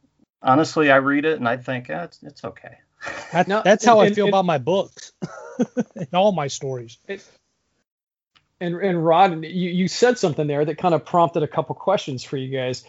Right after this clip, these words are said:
Speaker 3: So, you know, you talked about if you,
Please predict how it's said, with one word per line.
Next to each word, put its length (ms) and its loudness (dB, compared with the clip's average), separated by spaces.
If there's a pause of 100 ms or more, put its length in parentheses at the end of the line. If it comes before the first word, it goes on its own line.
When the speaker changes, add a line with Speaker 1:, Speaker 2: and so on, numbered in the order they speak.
(240)
Speaker 3:
So, 500 4 (540)
you 80 0
know, 120 2
you 280 0
talked 260 4
about 480 2
if 200 -6
you, 120 -2